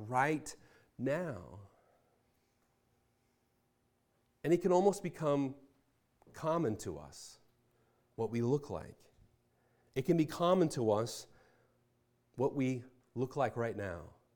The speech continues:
It can become so standard that we say, "Well, I guess this is just what it is. <laughs> There's no fixing this." In James's day, a mirror was less common.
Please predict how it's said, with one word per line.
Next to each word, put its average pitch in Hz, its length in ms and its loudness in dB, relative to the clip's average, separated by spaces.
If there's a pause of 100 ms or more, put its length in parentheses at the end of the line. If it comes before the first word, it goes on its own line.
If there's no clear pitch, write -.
(800)
It 123 60 -8
can 139 80 0
become 147 260 2
so 156 220 4
standard 147 720 2 (760)
that 127 100 0
we 131 140 -2
say, 131 440 2
"Well, 143 300 2 (800)
I 98 60 -12
guess 110 240 -2
this 123 120 -6
is 117 120 -6
just 123 200 -6
what 120 140 4
it 117 80 -2
is. - 580 -8 (260)
<laughs> - 260 -20
There's 110 200 -4
no 131 160 6
fixing 113 460 0
this." - 480 -14 (2250)
In 117 120 -4
James's 160 440 4
day, 139 360 6
a 117 100 0
mirror 123 300 2
was 117 180 0
less 107 160 2
common. 80 400 -12